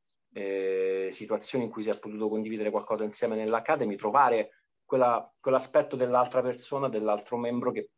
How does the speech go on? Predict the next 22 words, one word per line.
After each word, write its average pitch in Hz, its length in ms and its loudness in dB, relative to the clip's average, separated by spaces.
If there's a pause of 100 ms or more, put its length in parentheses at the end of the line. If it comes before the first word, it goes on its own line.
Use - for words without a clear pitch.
(120)
che - 100 -8
mi 113 100 0
ha 110 40 6
lasciato 110 400 4
qualcosa. 104 460 2
Quindi 113 300 -2 (300)
so-, - 160 -8
ho - 80 -6
cercato 139 260 2
anche 143 160 6
di 151 60 10
andare 143 240 8
oltre 117 600 4 (540)
magari 110 240 2
l'apparenza 117 760 4
del 107 380 -2
non 110 520 -2
parlarsi 107 440 0
sempre, 87 400 -6
magari. 87 340 -16
E 107 60 -10
poi, 165 400 2